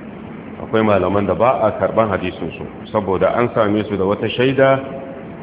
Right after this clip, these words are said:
wacce take nuna rashin gaskiyansu. Ana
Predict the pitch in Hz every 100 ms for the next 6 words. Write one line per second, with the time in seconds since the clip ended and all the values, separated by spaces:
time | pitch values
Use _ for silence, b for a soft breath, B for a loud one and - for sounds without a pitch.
0 | - 170 - 117 113 110 104 104 104 98
1 | 104 104 90 95 101 - 104 104 101 -
2 | 87 - - - - - - - - -
3 | - - - - - - - - 117 113
4 | 101